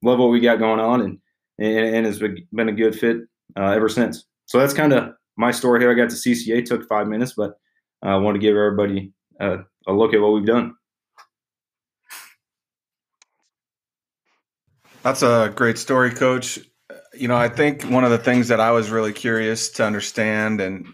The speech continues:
Speaker 2: uh, more about you is you've had kind of the, you know, a unique perspective, very much like, uh, Tom Wilson, where you were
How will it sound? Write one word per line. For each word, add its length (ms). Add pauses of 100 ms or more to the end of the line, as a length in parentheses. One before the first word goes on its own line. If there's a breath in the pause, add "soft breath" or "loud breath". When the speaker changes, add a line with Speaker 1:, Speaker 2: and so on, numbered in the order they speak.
Speaker 2:
uh, 140
more 320
about 360
you 360
is 300 (360 loud breath)
you've 160
had 400
kind 240
of 80
the, 480 (520)
you 140
know, 160
a 60
unique 500
perspective, 800
very 200
much 300
like, 380 (540 soft breath)
uh, 160
Tom 320
Wilson, 540
where 140
you 380
were 520